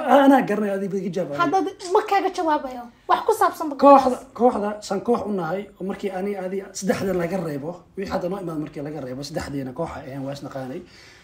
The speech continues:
Speaker 1: Waqtiga maadaama uu yahay afar iyo labaatan saac, habeenii maalin ay tahay, inta hurdada markii laga reebo, inta kale waa isla joognaa. Cuntada,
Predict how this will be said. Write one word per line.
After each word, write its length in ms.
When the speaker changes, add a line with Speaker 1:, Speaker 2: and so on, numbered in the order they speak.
Speaker 1:
Waqtiga 360
maadaama 480
uu 60
yahay 200
afar 200
iyo 40
labaatan 140
saac, 180
habeenii 260
maalin 240
ay 100
tahay, 240
inta 160
hurdada 320
markii 240
laga 180
reebo, 240
inta 220
kale 220
waa 120
isla 160
joognaa. 360
Cuntada, 360